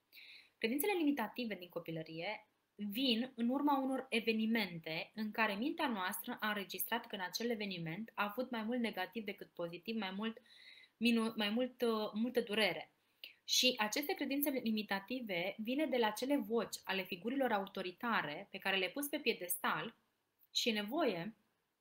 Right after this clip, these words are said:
să lucrezi cu acele figuri autoritare, să le dai jos de pe piedestal din mintea ta, pentru că astfel se vor duce și convingerile limitative odată cu ele. Deci cam asta este procesul prin care să dai jos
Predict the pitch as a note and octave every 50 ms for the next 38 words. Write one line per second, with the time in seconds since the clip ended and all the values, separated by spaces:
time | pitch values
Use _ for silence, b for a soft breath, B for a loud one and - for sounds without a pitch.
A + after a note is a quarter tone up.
0 | _ _ _ B B B B B B B B - - - A#3+ A3+ G#3+ - - D4+
1 | D#4+ C4+ A3+ A3+ A3+ - - A#3+ - - A#3+ D4 D#4+ D#4+ D#4 A#3 A#3+ B3+ C4+ B3+
2 | A#3+ A3+ - G#3 F#3+ G3 - - A3+ G#3+ G3 E3+ D#3+ D#3 D#3+ - - - - G3
3 | F#3 F3 F3 A3+ C#4+ E4+ D#4+ C#4 C#4 C4 A#3 G#3+ G#3 G#3 G3 - - F3+ E3+ -
4 | E3+ - - A3 G3+ F3+ - - - - A3 C#4 F4 E4 C#4+ B3+ A#3 A#3 G3 F3+
5 | - - D#3 D3 D3+ G3+ B B B B B B B B B B B B _ -
6 | B3 B3 B3 B3+ B3 B3 - - A3 B3+ C#4+ D#4 - - A#3+ A#3+ C4+ C4+ - B3+
7 | G#3+ A3+ A3 G#3+ - B3+ - - C4 B3 - - - D4+ D4 - D#4 C4+ B3 B3
8 | A#3 A#3+ A#3 A3+ A3 G#3+ G#3 G3+ G3 F#3+ F#3 - E3+ E3 - - G3 F#3 F3+ F#3
9 | F#3 G#3+ - - - A3+ G#3+ A3+ A3 A3 G3 F3+ - F3 F3 E3+ D#3 - - -
10 | - _ _ _ _ _ _ _ _ _ _ _ _ _ _ - A3 A3 - -
11 | A#3 A#3+ D4 E4 - - C4 C4 C4 - B3 A#3+ - G#3 G3+ - - - A#3 A#3
12 | A#3 - F3 E3+ G3 G3 - - G3 F#3+ F#3+ G#3+ G#3+ G#3 G3+ - - - G3 G3
13 | G#3 G#3 B B B B B B B - G3+ G3 G#3+ A#3+ C4+ C4+ B3 A#3 A#3+